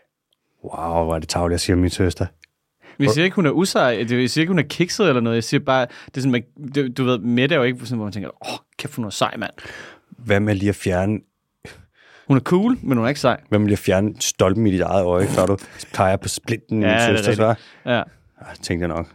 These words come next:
Speaker 2: Nå, men, øh, det var de hurtige nyheder.
Speaker 1: Yes, så hvalhajer, de er omnivore.
Speaker 2: <laughs>
Speaker 1: Øh, så lige hurtigt tilbage til Amazonas, hvor at, øh, der er jo, der skal jo noget tungt maskineri til, når man skal, øh, fælde regnskov. Og når man kigger på sådan, "Uh,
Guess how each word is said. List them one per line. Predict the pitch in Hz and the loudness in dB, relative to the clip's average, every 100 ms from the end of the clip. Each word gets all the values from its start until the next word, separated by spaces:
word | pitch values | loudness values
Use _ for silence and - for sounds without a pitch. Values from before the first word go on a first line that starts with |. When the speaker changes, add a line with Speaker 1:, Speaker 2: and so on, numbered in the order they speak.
| - | -2
Speaker 2:
Nå, | 135 | 0
men, | 135 139 | 2 2
øh, | 139 131 | 2 0
det | 151 | 0
var | 190 | 0
de | 190 - 196 | 0 0 0
hurtige | 170 175 180 | 2 0 2
nyheder. | 165 170 180 156 151 147 - | 2 2 2 2 0 -4 -6
Speaker 1:
Yes, | 131 190 | -2 -2
så | - - 139 | -4 -4 -2
hvalhajer, | 127 160 170 147 | 0 2 2 0
de | 147 160 | 0 0
er | 127 107 | 2 0
omnivore. | 95 127 185 175 156 - - | 0 0 2 0 -2 -10 -6
Speaker 2:
<laughs> | 156 | -2
Speaker 1:
Øh, | 143 143 143 139 139 139 131 | 0 2 2 2 2 0 0
så | 170 151 | -2 0
lige | 156 170 | 0 0
hurtigt | 160 175 | 0 -2
tilbage | - 160 | -2 -2
til | 156 | 0
Amazonas, | 160 147 160 165 185 - - - | 0 0 0 0 0 -2 -8 -10
hvor | - 139 131 | -2 -2 0
at, | 135 - | -2 0
øh, | 131 117 - | 0 2 2
der | |
er | 131 | 0
jo, | 131 | 0
der | 113 | 0
skal | 123 143 | -2 2
jo | |
noget | 127 123 | 0 0
tungt | 165 156 | -2 -2
maskineri | 147 - 139 120 131 | -2 2 0 2 0
til, | - 110 110 | 0 0 2
når | 110 | 2
man | 101 | 2
skal, | 95 - 101 92 - | 0 0 2 2 0
øh, | 95 87 85 | 0 2 0
fælde | 85 107 78 | 0 0 -2
regnskov. | 82 - 87 _ _ _ _ _ _ - | -6 -8 -10 _ _ _ _ _ _ -4
Og | - 170 185 - - - - - | 2 2 2 -4 -20 -20 -16 -2
når | 131 | 2
man | 135 | 2
kigger | 127 170 170 | 2 2 2
på | - 151 143 | 2 0 2
sådan, | - 139 117 - | 2 2 2 -4
"Uh, | 131 | -10